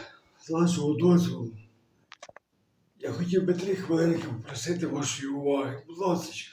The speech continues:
зробіть репостик, хто може. Я ледве встав, пішов. Стидно навіть говорити в лікарні, в-,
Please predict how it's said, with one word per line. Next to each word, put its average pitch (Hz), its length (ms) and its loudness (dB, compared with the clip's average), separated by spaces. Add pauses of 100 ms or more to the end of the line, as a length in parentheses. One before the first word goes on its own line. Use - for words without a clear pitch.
(760)
зробіть 190 380 6
репостик, 160 600 4
хто 156 160 -2
може. 135 400 0 (300)
Я 147 380 0 (840)
ледве 165 380 4
встав, 156 420 8
пішов. 151 420 0 (1120)
Стидно 190 440 10
навіть 180 280 12
говорити 175 460 12
в 147 80 4
лікарні, 160 520 6
в-, 143 420 -4